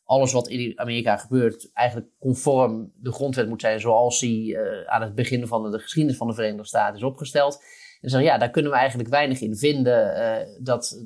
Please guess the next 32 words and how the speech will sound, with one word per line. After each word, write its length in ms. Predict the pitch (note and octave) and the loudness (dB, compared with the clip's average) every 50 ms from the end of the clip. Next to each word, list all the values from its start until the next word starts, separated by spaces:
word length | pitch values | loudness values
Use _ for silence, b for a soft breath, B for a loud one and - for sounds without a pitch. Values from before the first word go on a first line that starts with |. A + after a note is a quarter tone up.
| - _ _ | -18 _ _
het 180 | - B2 A#2+ | -12 -6 -2
rechtvaardigt 840 | B2 A2+ C3+ D3 - - - - B2+ A#2+ A#2 A2+ A2+ A2 - - - | 2 2 2 2 0 -2 0 2 4 4 4 2 0 -4 -8 -10 -12
om 200 | - B2 A#2+ A#2 | -8 -6 -4 -2
dat, 260 | A2+ A2+ G#2+ - - - | 0 0 -2 -2 -4 -2
dat, 220 | - A2+ A2 - _ | -2 -2 -2 -2 _
dat 220 | - A#2+ A2+ A#2 - | -2 -2 -2 -2 -2
vuurwapenbezit 720 | - C3+ C3 B2 A#2+ A#2 A2+ A2 - A2 G#2 A2 B2 - | -2 0 2 4 4 4 2 0 -4 -8 -8 -6 -4 -2
enigszins 400 | - A2+ A#2 A2 A2 A2+ A2+ G2+ | 0 0 0 -2 -4 -6 -8 -6
aan 140 | G2+ G2 G2 | -6 -4 0
banden 280 | A2+ B2+ C#3+ D3+ C#3 | 2 2 2 0 -4
te 100 | - - | -6 -4
leggen. 340 | C3+ C3+ C3+ C3+ C3+ C3+ C3 B B B B B B B B | -2 0 -2 -2 -2 -8 -14 B B B B B B B B
Dus 380 | B B2 B2 A2+ - - - - | B 0 0 0 0 -4 -8 -8
de, 160 | - B2 - - | -6 -6 -6 -4
de 140 | B2 B2+ A2 | -2 -2 0
vrees 360 | G2+ B2 C3+ D3+ D#3+ - - | 2 2 4 4 2 2 -2
is 200 | A#2+ A2+ A2 - | -4 -6 -4 0
dat, 440 | - A#2 A2+ G#2+ - - - - - | 0 0 0 0 -2 -6 -6 -8 -8
eh, 340 | - A2 A2+ A2+ G#2+ G2+ G#2 G2 G2+ G2 F2 D#2+ - - - - | -6 -4 -2 -2 0 0 -2 -2 -4 -6 -8 -10 -12 -16 -14 -6
dat 240 | C3+ C3 C3 B2+ | -2 0 0 0
oordeel 340 | - - C#3 C3+ B2+ B2 A2+ | 0 0 0 0 2 2 2
zo 160 | A2+ B2+ C3 | 2 4 4
uitvalt 560 | B2 F2+ A#2 A#2+ A#2+ - - G#2+ G2+ G#2+ A2 - | 4 4 2 0 -2 -4 -6 -4 -4 -4 -4 -4
dat 200 | A#2+ A#2+ A2+ A#2+ | -4 -4 -4 -6
er 80 | A2 | -10
straks 400 | - - - A#2+ A#2 - - - | -6 -2 0 0 0 -2 -6 -4
heel 220 | G2+ B2+ C#3 C#3+ C3 | -2 0 2 2 4
weinig 300 | C3 B2+ A#2 - G2 G#2+ | 4 2 2 0 -4 -4
mogelijkheden 640 | A#2 A#2+ C3+ C3+ C3 B2+ - - G#2+ G#2+ G2+ G#2 | 0 0 0 0 -2 -6 -4 -2 -2 -2 -2 -4
meer 160 | G#2+ G#2+ G#2+ G#2+ | -6 -8 -8 -8
gaan 140 | - G#2 | -8 -6
zijn 320 | G#2 G#2+ G2+ G2 G#2+ G#2+ | 0 0 0 0 0 -6